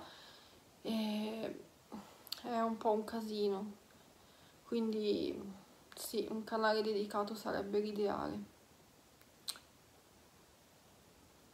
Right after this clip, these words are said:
Anche dei video sarebbero carini.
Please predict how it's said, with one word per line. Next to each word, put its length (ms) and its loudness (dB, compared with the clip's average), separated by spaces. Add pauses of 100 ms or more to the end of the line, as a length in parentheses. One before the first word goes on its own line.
(880)
Anche 340 2
dei 160 0
video 320 0
sarebbero 520 0
carini. 560 0